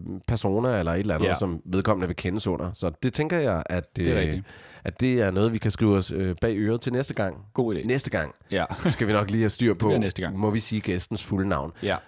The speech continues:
Speaker 1: Men, øh, men hun hedder så heldigvis ikke det, du siger.
Speaker 2: Nej, det er så heldigt nok.
Speaker 1: Så, øh, så hendes identitet er jo foreløbig
Speaker 2: Stadigvæk gemt.
Speaker 1: gemt. Øhm,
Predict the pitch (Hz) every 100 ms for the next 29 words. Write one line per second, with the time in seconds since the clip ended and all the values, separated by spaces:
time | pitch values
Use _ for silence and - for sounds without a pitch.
0 | - - 95 90 80 78 107 120 151 143
1 | 131 131 139 127 127 117 127 127 - 127
2 | 151 151 - 165 214 185 170 135 127 147
3 | 113 120 - 120 107 95 95 92 90 -
4 | 101 110 113 - 120 113 104 104 139 127
5 | 113 98 92 95 110 101 95 - 92 107
6 | - 85 - - - 92 65 - - -
7 | - - - - - 104 95 85 80 73
8 | 71